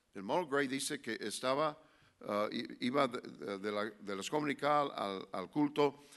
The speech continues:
y encontró al tose-, tesorero en, en, en el pasillo. Y el te-, el tesorero extendió la mano y dijo, "Hermano Gray, quiero felicitarle." Dijo, "¿Por qué?"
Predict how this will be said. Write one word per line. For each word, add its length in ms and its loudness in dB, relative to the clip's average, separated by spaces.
y 120 2
encontró 400 2
al 120 2
tose-, 460 -2
tesorero 600 2
en, 300 -4
en, 300 -6
en 180 -6
el 100 -6
pasillo. 640 -6
Y 140 0
el 240 0
te-, 260 0
el 120 -2
tesorero 520 2
extendió 440 0
la 100 4
mano 380 2
y 40 -4
dijo, 200 -2
"Hermano 260 -2
Gray, 200 2
quiero 240 -2
felicitarle." 840 -4
Dijo, 180 -4
"¿Por 200 -2
qué?" 260 0